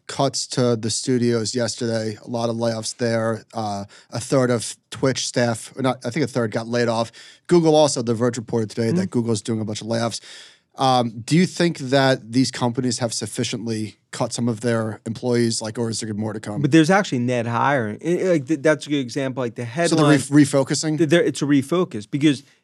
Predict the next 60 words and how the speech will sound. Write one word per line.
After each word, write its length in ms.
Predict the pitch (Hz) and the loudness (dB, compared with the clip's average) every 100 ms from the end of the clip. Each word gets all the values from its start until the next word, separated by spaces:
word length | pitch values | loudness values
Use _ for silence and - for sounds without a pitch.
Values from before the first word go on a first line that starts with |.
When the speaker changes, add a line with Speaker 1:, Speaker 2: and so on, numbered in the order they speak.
| - | -8
Speaker 2:
you 280 | 131 175 | 0 2
look 320 | 147 160 180 180 | 4 4 4 4
at, 80 | 143 | 0
especially 380 | - 165 151 | 2 -2 -2
from 180 | 127 139 | -6 -4
the 120 | 135 | -4
assistant 760 | 117 - 160 147 - 147 139 131 | -4 -4 -4 -4 -2 -2 0 0
and 180 | 123 117 | -2 -4
some 180 | - 139 | -4 -4
of 80 | 123 | -4
the 60 | |
speech 460 | 110 - - 135 123 | -6 -8 -8 -8 -6
stuff, 380 | - 143 135 135 _ - - _ | 0 4 4 2 _ -20 -20 _
the 180 | - 156 | -16 -4
companies 400 | - 190 180 147 | 2 4 4 4
have 120 | 123 | 4
recognized 520 | 147 165 139 120 113 | 4 4 0 0 2
that's 240 | 143 143 - | 2 2 0
in 60 | |
the 80 | 127 | -2
rear 260 | 110 135 117 | 0 0 0
view. 300 | 98 98 - | -4 -10 -8
I 60 | 143 | 2
mean, 220 | 147 135 | 4 4
we're 160 | 131 160 | 4 4
gonna 200 | 156 123 | 4 2
cut 420 | - - 160 - | -2 0 0 0
some 240 | - 156 135 | 0 2 2
of 80 | |
that 320 | 113 127 101 - | 2 2 0 -4
staff, 440 | - 139 127 127 | 0 2 2 2
either 200 | 127 120 | 0 2
redeploy, 760 | 117 135 127 113 - 135 131 | 4 2 2 -2 0 2 2
and 80 | 135 | 2
then 100 | 139 | 0
we 80 | 139 | 2
are 80 | 135 | 0
gonna 200 | 131 127 | -2 -6
significantly 840 | 120 123 120 123 131 143 - 123 113 | -8 -10 -6 -4 -2 -4 -6 -8 -6
build 360 | 104 123 117 | -2 -2 0
up 280 | 117 113 110 _ - _ | 0 -2 -4 _ -20 _
in 120 | - 135 | 0 4
other 260 | 131 123 | 6 8
areas. 460 | 117 123 117 110 117 | 8 8 6 4 4
And 80 | 147 | 4
I 60 | |
think 200 | 156 160 | 4 2
ninety-five 840 | 131 123 135 143 139 - 135 131 | 2 2 2 0 -2 2 4 4
percent 360 | 139 127 151 139 | 2 -2 0 0
of 40 | |
the 80 | 127 | 0
cuts 420 | 120 - 127 123 | -2 -2 -2 -2
in 140 | 135 117 | -4 -4
tech 320 | 123 123 143 | -4 -4 -2
are 40 | 123 | -4
in 80 | |
the 80 | 113 | -2
rear 180 | 107 107 | -2 -4
view 160 | 98 101 | -4 -6
mirror. 360 | 101 85 113 | -6 -8 -14